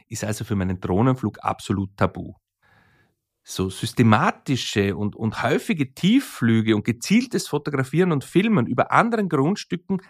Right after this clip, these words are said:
das sind definitiv schon Eingriffe in die höchstpersönliche Lebens- und Rückzugsbereich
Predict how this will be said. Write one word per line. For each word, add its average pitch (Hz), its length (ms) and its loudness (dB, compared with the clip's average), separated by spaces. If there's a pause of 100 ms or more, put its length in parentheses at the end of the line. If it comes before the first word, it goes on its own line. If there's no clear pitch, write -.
das - 140 -4
sind 240 340 0
definitiv 175 480 -2
schon 151 180 -4
Eingriffe 139 640 -2
in 107 160 -4
die 101 120 -4
höchstpersönliche 120 680 -2
Lebens- 98 340 -2
und 107 200 -4
Rückzugsbereich 104 880 -6